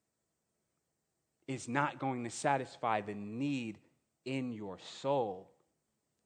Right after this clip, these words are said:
You need relationship with me.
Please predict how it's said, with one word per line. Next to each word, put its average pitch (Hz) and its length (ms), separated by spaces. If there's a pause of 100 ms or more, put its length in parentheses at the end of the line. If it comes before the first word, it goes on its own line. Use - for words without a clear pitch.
(120)
You 190 220
need 120 460
relationship 113 880
with 98 240
me. 113 460